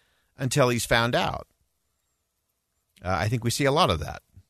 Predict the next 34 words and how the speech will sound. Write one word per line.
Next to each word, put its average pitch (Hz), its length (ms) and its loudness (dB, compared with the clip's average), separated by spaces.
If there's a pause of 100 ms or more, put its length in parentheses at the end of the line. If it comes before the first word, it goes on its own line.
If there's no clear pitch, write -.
(140)
Vacillating, 135 800 2
temporizing, 120 760 2
shifting, 127 560 -2
constantly 110 640 -2
trimming 92 380 -2
his 85 120 -4
sails 117 360 0
to 98 100 -6 (100)
catch 117 420 -2
every 107 420 0 (140)
puff - 380 -2 (140)
of 90 260 -4
wind 98 380 0
of 85 100 -8
popularity. 92 800 -2 (640)
Uh, 82 200 -4
a 95 60 0
lie 131 280 6
may 156 180 2
live 147 220 0
for 120 180 -6 (100)
a 104 80 -6
time, 151 460 -2
truth 208 300 -2
for - 180 -4
all 190 160 0
time. - 400 -4 (1040)
Uh, 95 340 2
I 110 80 -4
think 147 140 -2
that's 127 180 -4
an 135 60 -2
important 120 480 -4
thing. - 280 -8